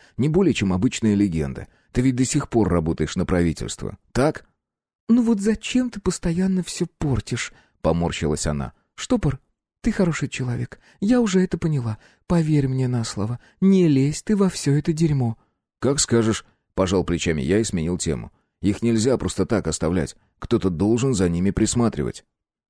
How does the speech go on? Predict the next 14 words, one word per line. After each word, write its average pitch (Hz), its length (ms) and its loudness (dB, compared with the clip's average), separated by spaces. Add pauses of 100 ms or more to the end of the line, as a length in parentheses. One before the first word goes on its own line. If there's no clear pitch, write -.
"Я 90 300 2
могу 117 300 4
дроны 110 460 4
над 101 220 2
ними 95 300 2
пустить", — 92 600 0 (240)
предложил 101 460 2
дельную 107 380 4
мысль 90 300 -2
Шпала. 58 440 -6 (300)
"Пусть 110 340 4
по 92 140 2
кругу 104 340 2
летают, 80 560 0